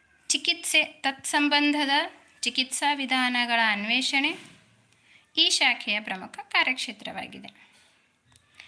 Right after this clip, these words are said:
ಇನ್ನು ಔದ್ಯೋಗಿಕ ಮನೋವಿಜ್ಞಾನ, ಯಾವುದೇ ಉದ್ಯೋಗಕ್ಕೆ ಯುಕ್ತ ವ್ಯಕ್ತಿಯನ್ನು ಆಯ್ಕೆ ಮಾಡಿದಾಗ ಮಾತ್ರ ಉತ್ಪಾದನೆ ಹೆಚ್ಚಾಗಲು ಸಾಧ್ಯ ಮತ್ತು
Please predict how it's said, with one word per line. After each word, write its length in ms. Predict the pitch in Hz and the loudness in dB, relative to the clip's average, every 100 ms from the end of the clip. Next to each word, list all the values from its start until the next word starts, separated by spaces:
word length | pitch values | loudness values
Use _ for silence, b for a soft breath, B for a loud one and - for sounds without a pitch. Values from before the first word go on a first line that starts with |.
| B B B 311 | B B B -4
ಇನ್ನು 260 | 330 302 | 0 2
ಔದ್ಯೋಗಿಕ 560 | 277 262 294 277 277 285 | 2 0 0 0 -4 -2
ಮನೋವಿಜ್ಞಾನ, 720 | 269 220 220 208 196 196 185 233 - b b b b _ _ _ B B B B 233 | -2 -2 -4 -6 -8 -10 -6 -8 -8 b b b b _ _ _ B B B B -4
ಯಾವುದೇ 520 | 240 240 269 294 349 | 0 2 2 2 0
ಉದ್ಯೋಗಕ್ಕೆ 840 | 359 277 277 311 311 311 - 311 285 | 0 -2 -2 -2 -4 -6 -2 0 0
ಯುಕ್ತ 380 | 233 294 - 302 | 0 -6 0 0
ವ್ಯಕ್ತಿಯನ್ನು 640 | 285 277 - 285 269 269 | 0 -6 -4 -2 -2 0
ಆಯ್ಕೆ 380 | 254 233 247 262 | -2 -2 -4 -2
ಮಾಡಿದಾಗ 580 | 254 240 226 240 339 294 247 269 _ _ _ _ _ - | 2 0 0 -4 -4 -2 -4 -6 _ _ _ _ _ -6
ಮಾತ್ರ 320 | 247 311 - 220 240 | -4 -2 0 -2 -2
ಉತ್ಪಾದನೆ 600 | 254 - 302 311 285 277 | -6 2 2 4 2 0
ಹೆಚ್ಚಾಗಲು 640 | 254 - 220 208 190 226 | -2 -4 -4 -4 -6 -6
ಸಾಧ್ಯ 440 | - 320 247 - - b b b b - | -2 0 0 -2 -18 b b b b -4
ಮತ್ತು 440 | 294 320 311 294 | -2 -2 -8 -10